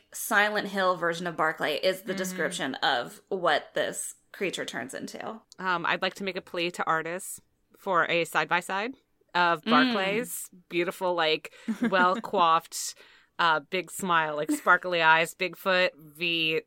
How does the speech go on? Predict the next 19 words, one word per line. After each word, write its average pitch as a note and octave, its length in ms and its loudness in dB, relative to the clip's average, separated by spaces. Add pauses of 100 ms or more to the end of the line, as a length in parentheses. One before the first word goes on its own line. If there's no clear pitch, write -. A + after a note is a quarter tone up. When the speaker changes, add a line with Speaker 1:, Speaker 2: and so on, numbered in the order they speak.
(120)
Speaker 3:
the, D#3 440 -4
this C#3+ 240 -8
guy, G2+ 280 -12 (340)
the E3+ 100 -2
Abomination's D#3 720 0
rendition. G3 600 2
Speaker 2:
<laughs> - 40 4 (760)
Speaker 1:
Now B3 480 4
I'm E4+ 200 0
imagining A#3 580 2
this G3+ 200 -4 (140)
beautiful, G#3+ 720 -2
like, F#3 320 -2
pencil F#3 380 -6
sketch D#3+ 500 -2
of G3 160 0 (160)
a G#3 140 6
handsome G3 800 -4
Bigfoot. C#3 560 -2